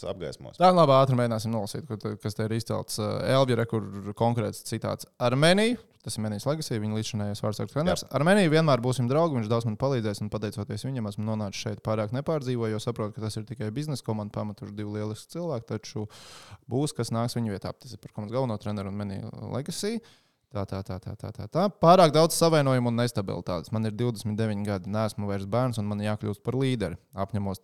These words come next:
Speaker 2: eh, treniņu nometni sākt labā formā un negribu vairs cīnīties ar savainojumiem, neskatoties spē-, noskatoties spēles no manis."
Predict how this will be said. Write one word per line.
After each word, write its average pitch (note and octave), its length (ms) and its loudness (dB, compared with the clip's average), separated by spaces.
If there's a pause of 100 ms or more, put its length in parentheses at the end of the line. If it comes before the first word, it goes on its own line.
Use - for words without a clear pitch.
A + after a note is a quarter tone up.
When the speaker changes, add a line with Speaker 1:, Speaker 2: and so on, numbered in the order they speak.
Speaker 2:
eh, G#2 160 -2
treniņu A#2+ 340 -2
nometni B2 400 -2
sākt G#2 240 -2
labā G#2+ 320 -2
formā A#2+ 320 0
un G#2 80 0
negribu A2 320 -2
vairs F#2+ 160 -4
cīnīties G#2 480 -4
ar G2 60 -4
savainojumiem, D3 720 -2
neskatoties A2 960 -4
spē-, - 240 -10
noskatoties G#2+ 720 -2
spēles G2+ 320 -2
no G#2+ 120 0
manis." F2 380 -6